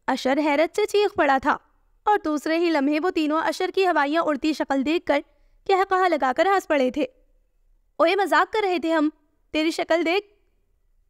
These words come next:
"कमीनों, मेरी जान ही निकाल दी तुमने," वो भी हंस पड़ा था। वैसे भी खिलती रंगत और खड़े नकूश वाले अशर को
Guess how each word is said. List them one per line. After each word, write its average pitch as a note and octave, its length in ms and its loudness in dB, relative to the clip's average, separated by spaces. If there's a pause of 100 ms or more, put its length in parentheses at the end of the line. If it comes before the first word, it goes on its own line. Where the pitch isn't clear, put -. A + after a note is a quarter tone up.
(760)
"कमीनों, C#4+ 360 0
मेरी A#4 200 0
जान D4+ 280 0
ही F#4+ 80 0
निकाल D4 300 0
दी F#4 100 0
तुमने," D4+ 320 -2 (600)
वो G#4 120 0
भी G4 120 0
हंस E4+ 180 0
पड़ा C4+ 240 0
था। C#4 200 -2 (640)
वैसे C4 340 -2
भी C4+ 160 -2
खिलती F#4 360 0
रंगत D4 380 0
और E4+ 100 2
खड़े F#4 240 0
नकूश E4 360 -2
वाले C#4 220 2
अशर F4 320 -2
को D4 220 -2